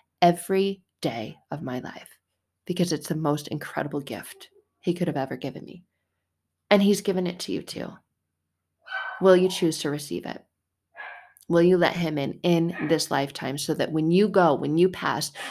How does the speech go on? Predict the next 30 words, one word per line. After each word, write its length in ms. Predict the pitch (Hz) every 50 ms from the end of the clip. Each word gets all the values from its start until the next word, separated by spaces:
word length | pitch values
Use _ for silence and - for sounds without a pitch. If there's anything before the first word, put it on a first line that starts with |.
| - - -
your 200 | 160 180 185 190
family 580 | 185 - 185 175 165 175 190 202 214 220 214 214
doesn't 260 | 185 175 175 180 160
have 220 | 160 160 156 -
to 80 | - 160
worry 240 | 165 156 151 147 139
about 320 | 139 139 - - - -
you? 260 | 127 76 - - - - _ _ _ _ _ _ _ _ _ _ _ _ _ _ _ _ - - - - - -
You 160 | 180 185 190
get 160 | 180 185 175 180
the 120 | 190 170
opportunity 640 | 160 156 - 165 - - 175 170 165 165 - 139 143
to, 320 | - - - - - - - _ _ -
and 100 | 185 175
it's 140 | 160 - -
the 80 | 180
most 260 | 165 156 151 151 -
amazing 460 | 160 147 147 - 143 147 151 - 151 -
thing. 300 | - - - - 170 - - - - - - -
So 100 | - 220
I 60 | 220
invite 340 | 220 214 220 220 220 220 220
you 80 | 226
to 100 | 208 214
do 160 | 214 175 170
that 180 | 165 - - -
today, 320 | - 180 175 - - -
knowing 460 | 170 185 196 196 208 214 233 247 226 185
your 220 | 180 185 185 185
day 400 | 180 156 156 151 175 220 220